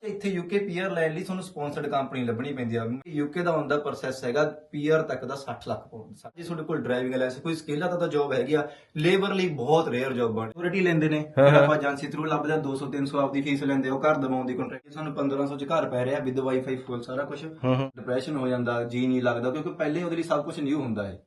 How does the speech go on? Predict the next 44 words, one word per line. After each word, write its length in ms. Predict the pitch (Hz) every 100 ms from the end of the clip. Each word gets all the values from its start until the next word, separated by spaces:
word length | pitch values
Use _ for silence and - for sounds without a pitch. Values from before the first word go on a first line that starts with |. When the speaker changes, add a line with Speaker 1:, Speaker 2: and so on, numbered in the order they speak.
| -
Speaker 1:
ਆਪਦੇ 220 | 117 120
ਮਨ 160 | 123 120
ਦੀ 120 | 117
ਖਾਰ 240 | 117 110
ਖਾਂਦੇ 260 | 110 113 113
ਹੁੰਦੇ 200 | 113 117
ਆ, 40 |
ਆਪਦੀ 220 | 113 113
ਪੁਰਾਣੀ 300 | 120 117 117
ਲੁੱਟ 200 | 110 104
ਲੈਂਦੇ 200 | 113 110
ਆ। 20 | 127
ਉਹ 100 | 139
ਕਿਸੇ 180 | 143
ਨੂੰ 80 | 175
ਮੋਟੀਵੇਟ 460 | 151 151 190 180 170
ਨਹੀਂ 140 | 151
ਕਰਦੇ 260 | 143 120 117
ਹੁੰਦੇ। 280 | 113 104 -
Speaker 2:
ਗੁਰਦੁਆਰਾ 460 | 135 139 139 139 143
ਸਾਹਿਬ 240 | 139 151
ਇੱਥੇ 340 | 151 147 139 135
ਆ, 140 | 139 139 - - 120
ਜਿਹੜੇ 200 | 147 196
ਬੱਚਿਆਂ 340 | 139 - 143
ਨੂੰ 80 | 143
ਉਰੇ 120 | 147
ਸਾਂਭ 320 | 151 131 143
ਲੈਂਦੇ 400 | 165 147 131 127
ਆ, 100 | 123
ਉਹਨਾਂ 260 | 123 135 160
Speaker 1:
ਏਜੰਟਾਂ 340 | 160 175 175 180
ਦਾ 160 | 180
ਕਮਿਸ਼ਨ 360 | 196 165 151 147
ਹੁੰਦਾ 140 | 135
ਯੂਨੀਵਰਸਿਟੀਜ਼ 560 | 127 120 131 120 120 117
ਨਾਲ। 300 | 107 95 98
Speaker 2:
ਹੂੰ, 100 | 127
ਹੂੰ, 300 | 123 117 117
ਹੂੰ। 120 | 113 - - -
ਸਤਿ 160 | - 151
ਸ੍ਰੀ 160 | -
ਅਕਾਲ 220 | - 170
ਦੋਸਤੋ, 360 | 156 160 - 175